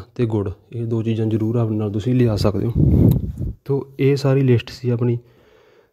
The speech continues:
ਜਿਹਦਾ ਕੀ ਹੈ ਟ੍ਰੇਨਿੰਗ ਸੈਂਟਰ ਦੇ ਵਿੱਚ ਤੁਹਾਨੂੰ ਲੋੜ ਰਹਿਣੀ ਹੈਗੀ ਇਹ ਲਿਸਟ, ਠੀਕ ਹੈ। ਤੁਸੀਂ ਸਾਰੀਆਂ ਚੀਜ਼ਾਂ ਇਹ ਨੋਟ ਕਰ ਸਕਦੇ ਹੋਗੇ। ਤੇ ਇਸ ਤੋਂ ਇਲਾਵਾ ਇੱਕ ਵਰਦੀ ਹੈ ਜਿਹੜੀ ਆਪਣੀ ਡਿਊਟੀ ਵਗੈਰਾ ਕਰਨੀ, ਜਦੋਂ ਵੀ ਟ੍ਰੇਨਿੰਗ ਸੈਂਟਰ ਦੇ ਵਿੱਚ ਬਾਹਰ ਡਿਊਟੀ ਜਾਣੀ ਹੈ, ਤਾਂ ਇੱਕ ਆਪਣੀ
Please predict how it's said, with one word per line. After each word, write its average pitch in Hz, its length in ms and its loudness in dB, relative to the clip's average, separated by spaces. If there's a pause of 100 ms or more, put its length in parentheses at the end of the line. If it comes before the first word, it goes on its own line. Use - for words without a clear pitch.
(160)
ਜਿਹਦਾ 117 340 0
ਕੀ 127 140 0
ਹੈ 127 60 2
ਟ੍ਰੇਨਿੰਗ 113 340 -2
ਸੈਂਟਰ 104 300 -8
ਦੇ 110 80 0
ਵਿੱਚ 107 100 -6
ਤੁਹਾਨੂੰ 123 260 -4
ਲੋੜ 104 240 -2
ਰਹਿਣੀ 107 220 -2
ਹੈਗੀ 113 200 -2 (380)
ਇਹ 120 200 -4
ਲਿਸਟ, 117 280 -6
ਠੀਕ 117 180 -2
ਹੈ। 131 60 2
ਤੁਸੀਂ 120 180 -4
ਸਾਰੀਆਂ 120 300 0
ਚੀਜ਼ਾਂ 113 240 -2
ਇਹ 110 60 0
ਨੋਟ 107 220 0
ਕਰ 95 160 -2
ਸਕਦੇ 107 340 -4
ਹੋਗੇ। 110 180 -6 (960)
ਤੇ 135 120 -2
ਇਸ 127 100 -4
ਤੋਂ 131 140 2
ਇਲਾਵਾ 127 160 4
ਇੱਕ 123 120 0
ਵਰਦੀ 113 340 2
ਹੈ 117 40 4
ਜਿਹੜੀ 117 200 0
ਆਪਣੀ 113 400 -4 (380)
ਡਿਊਟੀ 117 440 -2
ਵਗੈਰਾ 110 260 -2
ਕਰਨੀ, 107 220 -2
ਜਦੋਂ 117 220 0
ਵੀ 131 60 0
ਟ੍ਰੇਨਿੰਗ 120 240 0
ਸੈਂਟਰ 117 260 -4
ਦੇ 113 60 -2
ਵਿੱਚ 117 140 -4
ਬਾਹਰ 110 260 -2
ਡਿਊਟੀ 110 280 -2
ਜਾਣੀ 107 240 -4
ਹੈ, 107 60 -8 (760)
ਤਾਂ 120 80 0
ਇੱਕ 120 120 -2
ਆਪਣੀ 120 440 -2